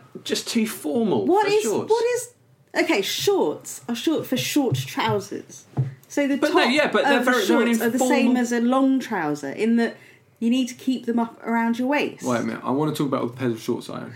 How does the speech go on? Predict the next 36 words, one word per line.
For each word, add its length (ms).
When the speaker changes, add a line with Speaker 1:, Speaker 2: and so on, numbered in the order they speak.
Speaker 2:
All 80
right, 300
sorry, 340
Speaker 3:
So, 60
Speaker 2:
sorry. 260
Speaker 3:
I've 160
got 460
two 260
pairs 260
of 80
these 320
in 60
different 240
colours. 400
Speaker 1:
Mm-hmm. 420
Speaker 3:
I've 120
got 140
a 20
pair 240
similar 340
but 160
a 40
bit 220
longer 240
with, 220
like, 300
handy 640
cargo 480
pockets. 340
Speaker 1:
Cargo 320
shorts. 420
Speaker 3:
Right, 260
and 120
then 120
I've 180
got 260